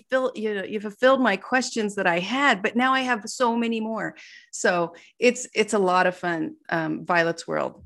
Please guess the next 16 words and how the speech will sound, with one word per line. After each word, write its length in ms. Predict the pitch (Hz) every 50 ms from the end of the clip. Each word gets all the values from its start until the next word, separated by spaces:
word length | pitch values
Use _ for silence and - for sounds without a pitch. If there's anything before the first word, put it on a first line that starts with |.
| - -
And, 240 | 175 175 175 175 - -
and 220 | - 190 190 190
it, 260 | 185 - - 202 202
we 180 | 196 208 226 233
still 240 | 220 - - 226 220
have 140 | 208 202 185
a 60 | 185
lot 180 | 180 180 180
of 60 | 185 170
legs 340 | 170 165 160 156 - -
to 160 | - - 165 -
it 140 | - -
yet 240 | - - - - - -
in 140 | 165 -
this 240 | 160 160 156 156 -
series. 420 | - - - - - 190 - -